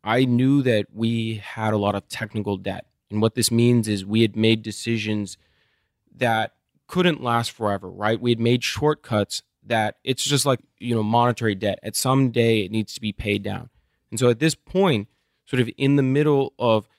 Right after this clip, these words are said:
you know, losing our first trial, which would have sort of taken us on one trajectory to,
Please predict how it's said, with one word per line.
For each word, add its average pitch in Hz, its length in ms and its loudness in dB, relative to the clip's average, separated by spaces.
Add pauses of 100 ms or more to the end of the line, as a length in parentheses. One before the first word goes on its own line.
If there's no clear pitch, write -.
(240)
you 113 120 -2
know, 104 240 0 (180)
losing 147 480 2
our 123 160 2
first - 500 -4
trial, 104 520 2
which 113 260 -2
would 123 140 2
have 104 240 -6
sort - 200 2
of 113 120 -4
taken 131 340 2
us 117 160 0
on 104 180 2
one 117 160 2
trajectory 104 600 -2
to, - 120 -10